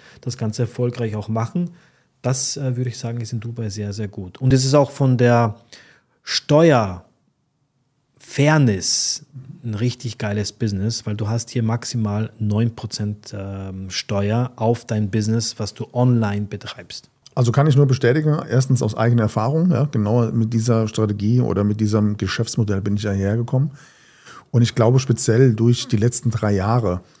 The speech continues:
Speaker 2: ist das Thema Online-Beratung, also auch wenn du, wenn du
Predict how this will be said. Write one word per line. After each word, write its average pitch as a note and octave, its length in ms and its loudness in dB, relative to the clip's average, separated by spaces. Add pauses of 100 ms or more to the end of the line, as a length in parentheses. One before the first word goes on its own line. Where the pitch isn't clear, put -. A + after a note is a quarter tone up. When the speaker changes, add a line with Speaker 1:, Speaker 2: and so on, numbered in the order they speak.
(320)
Speaker 2:
ist A#2+ 180 0
das A#2 140 0
Thema A#2+ 320 0
Online-Beratung, A2+ 880 2
also G2+ 160 -4
auch G2 160 -2
wenn G#2 120 2
du, G2 280 0
wenn F#2 100 -2
du F#2 160 -4